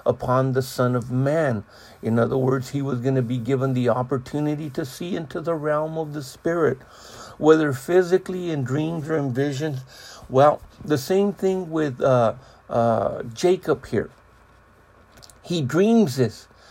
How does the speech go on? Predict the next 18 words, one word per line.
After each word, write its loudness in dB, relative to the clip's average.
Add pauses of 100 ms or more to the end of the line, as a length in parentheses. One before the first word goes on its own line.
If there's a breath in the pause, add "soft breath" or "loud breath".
(420 loud breath)
and 4
he -2
says 4
in 0
verse -2
number -4
eight, -6 (600 soft breath)
and 6
it 2
says 4
in -2
verse 2
number, 0
uh, -2 (160)
uh, -2 (100)
thirteen, -2
excuse -8
me, -6